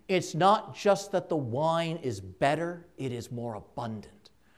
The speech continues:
Ridiculously abundant, there is more goodness there than anybody can receive. There was a wedding at Cana in Galilee,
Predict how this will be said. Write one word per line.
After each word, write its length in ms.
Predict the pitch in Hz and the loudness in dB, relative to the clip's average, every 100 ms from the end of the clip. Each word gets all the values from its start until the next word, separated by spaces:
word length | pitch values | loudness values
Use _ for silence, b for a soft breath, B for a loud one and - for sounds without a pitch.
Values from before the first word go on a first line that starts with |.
| b b | b b
Ridiculously 1160 | 143 170 139 - 262 277 - 202 170 - 165 151 | 4 4 4 4 6 6 6 6 6 4 6 6
abundant, 760 | 127 156 185 196 185 208 139 | 8 8 8 6 2 0 0
there 200 | 165 160 | 4 4
is 180 | 156 151 | 4 0
more 440 | 131 165 190 208 | 2 8 12 10
goodness 680 | 160 110 185 190 185 185 - | 8 6 8 8 4 0 -2
there 300 | 139 180 180 | 0 4 4
than 160 | 165 170 | 2 0
anybody 580 | 165 175 170 156 151 147 | 0 2 4 4 4 2
can 220 | 139 123 | -2 -4
receive. 560 | 113 - 104 58 - _ _ _ _ _ _ _ _ _ _ _ _ _ _ _ _ _ _ _ _ _ _ - | -6 -8 -12 -12 -20 _ _ _ _ _ _ _ _ _ _ _ _ _ _ _ _ _ _ _ _ _ _ 0
There 120 | 127 | 2
was 120 | 120 | 4
a 60 | 123 | 6
wedding 340 | 156 131 104 | 6 6 2
at 80 | 101 | -6
Cana 280 | 135 123 113 | -6 -4 -2
in 100 | 107 | -2
Galilee, 400 | 107 95 78 | -2 -4 -8